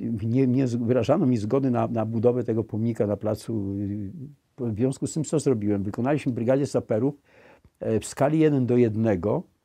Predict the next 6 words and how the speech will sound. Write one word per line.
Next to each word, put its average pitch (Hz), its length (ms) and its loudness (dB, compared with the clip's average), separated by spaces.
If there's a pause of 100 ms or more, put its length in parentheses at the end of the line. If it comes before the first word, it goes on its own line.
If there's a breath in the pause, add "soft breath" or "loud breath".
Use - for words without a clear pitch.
(800)
e, 113 280 -2
pomnik, 127 640 2 (340 soft breath)
ten 135 160 2
pomnik 117 560 0
z 113 160 -6
drewna. 98 460 2